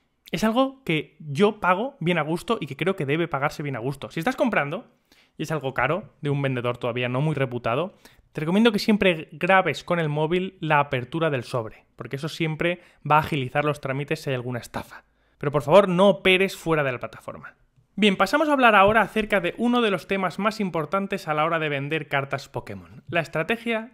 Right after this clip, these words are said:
de precios. Ahora bien, antes de continuar, si este vídeo te está siendo de ayuda, no olvides dejar un me gusta y suscribirte. Seguimos. En este vídeo no voy a enseñarte a cómo valorar o determinar el precio de una carta, pues para eso ya tenemos un vídeo hecho, una guía completa, que te dejo aquí arriba para que la veas ahora al acabar,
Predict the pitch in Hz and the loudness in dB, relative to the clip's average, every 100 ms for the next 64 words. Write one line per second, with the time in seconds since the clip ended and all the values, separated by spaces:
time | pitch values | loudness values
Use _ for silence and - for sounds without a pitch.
0 | - 127 135 - - - - _ - 170 | -12 -6 -6 -6 -14 -20 -20 _ -2 4
1 | 175 160 127 113 143 143 160 165 180 190 | 4 4 0 -8 -8 -6 -6 -4 -2 2
2 | 208 240 - - 208 208 185 175 147 135 | 2 0 -6 -2 -2 0 -2 0 -2 -4
3 | 127 156 151 135 113 147 196 208 202 170 | -4 -6 -6 -6 -4 0 2 2 2 -2
4 | 165 151 131 117 127 110 117 190 - 214 | 0 0 -4 -6 -10 -8 -4 -2 2 2
5 | 208 - 190 185 - 151 120 - - _ | 2 -6 -6 -6 -6 -6 -6 -12 -20 _
6 | - 175 156 123 - - _ 196 233 240 | -4 -2 -2 -4 -14 -20 _ -4 0 0
7 | 254 220 160 247 220 180 185 180 170 165 | 0 0 -2 -4 -4 0 2 0 -2 0
8 | 165 160 175 175 127 - 175 175 156 143 | -2 0 -2 0 0 0 0 2 4 4
9 | 135 147 151 139 139 131 127 143 123 - | 2 0 0 -2 -4 -6 -4 -4 -4 -4
10 | 143 143 139 127 127 165 - - 151 156 | -4 -4 -4 -2 0 0 0 -4 -2 -6
11 | 135 131 160 202 190 180 202 185 185 170 | -2 0 0 0 -2 0 0 -2 -4 -6
12 | 175 165 156 170 147 151 175 151 151 147 | -6 -6 -4 -2 -2 -2 -4 -6 -4 -2
13 | 117 180 220 214 147 131 170 190 120 139 | -2 0 0 0 -6 -4 -4 -2 -4 -6
14 | - 123 127 135 127 120 127 120 117 110 | -6 -6 -6 -6 -6 -4 -4 -4 -6 -6
15 | 113 120 123 131 120 117 110 139 156 | -4 -4 -4 -4 -4 -2 2 2 2